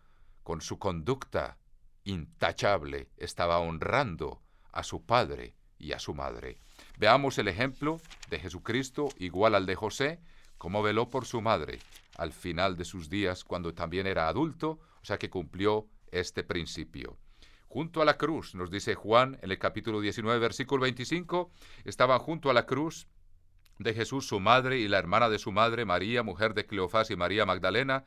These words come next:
Cuando vio Jesús a su madre y al discípulo a quien él amaba, que estaba presente, dijo a su madre: "Mujer, he ahí tu hijo". Después dijo al discípulo:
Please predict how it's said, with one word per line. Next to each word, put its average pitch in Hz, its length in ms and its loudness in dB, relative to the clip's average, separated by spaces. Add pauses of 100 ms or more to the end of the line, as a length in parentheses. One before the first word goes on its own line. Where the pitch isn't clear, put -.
(400)
Cuando 87 220 -4
vio 98 200 -2
Jesús 110 280 -8
a 107 60 -2
su 104 120 -6
madre 107 340 2
y 101 40 0
al 92 100 0
discípulo 98 460 -6
a 90 80 -2
quien 95 180 -2
él 101 120 2
amaba, 113 400 4 (340)
que 92 100 -6
estaba 104 320 2
presente, 110 540 -2
dijo 98 240 -4
a - 20 -6
su 104 120 -8
madre: 78 340 -2
"Mujer, 107 480 -4 (480)
he 110 160 0
ahí 117 420 0 (600)
tu 78 160 -6
hijo". - 400 -8 (440)
Después 90 400 -6
dijo 98 220 -2
al 98 80 0
discípulo: 117 640 -6